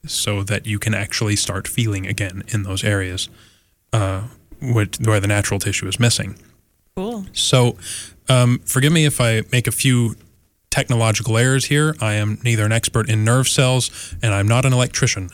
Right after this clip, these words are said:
Speaker 1: and there's a heck of a lot of
Speaker 2: <laughs>
Speaker 1: electricity, uh, going on in this particular article. But the general idea is this. In previous attempts up to now to create some sort of artificial skin, um,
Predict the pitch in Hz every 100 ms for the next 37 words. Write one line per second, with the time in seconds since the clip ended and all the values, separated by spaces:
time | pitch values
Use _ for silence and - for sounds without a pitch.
0 | - 107 98 277 - 120 117 117 104 107
1 | 107 - 110 98 92 - - - - -
2 | 101 98 104 98 98 95 95 - 110 -
3 | - 98 90 - - _ _ 120 120 110
4 | 95 95 - 123 110 135 165 175 131 120
5 | 117 107 98 - 92 - - - - -
6 | - 113 101 - - 151 165 151 135 -
7 | - - 117 - 101 92 - 117 - 107
8 | 107 95 90 - - - - - 110 -
9 | 107 104 - - 107 117 101 - 117 104
10 | - 107 - - - 147 98 98 - -
11 | - - _ - 107 104